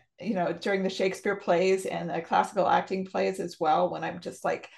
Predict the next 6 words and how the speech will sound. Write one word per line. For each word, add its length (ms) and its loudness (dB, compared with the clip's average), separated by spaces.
it's 180 2
just 220 0
so 140 6
painful 720 0
to 140 -2
watch. 680 6